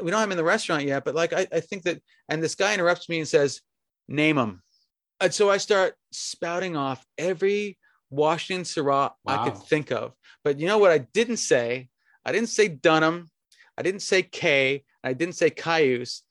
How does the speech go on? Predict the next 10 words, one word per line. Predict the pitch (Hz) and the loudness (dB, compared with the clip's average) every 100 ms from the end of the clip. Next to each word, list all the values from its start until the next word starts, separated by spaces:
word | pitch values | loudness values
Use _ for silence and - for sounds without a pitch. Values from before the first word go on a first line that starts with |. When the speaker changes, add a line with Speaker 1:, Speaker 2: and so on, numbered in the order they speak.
| _ _ | _ _
Speaker 1:
And | - | -10
the | 127 | -4
guy | 143 185 | 2 2
sitting | 202 214 220 | 0 -4 -6
at | 214 | 0
the | |
table, | 214 190 151 147 147 - - - - - _ _ - | 4 6 4 2 0 -10 -18 -14 -14 -16 _ _ -18
<laughs> | - - _ _ _ _ _ _ - - - - _ - - _ _ | -16 -18 _ _ _ _ _ _ -18 -16 -16 -18 _ -8 -8 _ _
Eric | 180 185 190 | 0 0 2
Dunham, | 151 147 135 139 | 2 4 2 -2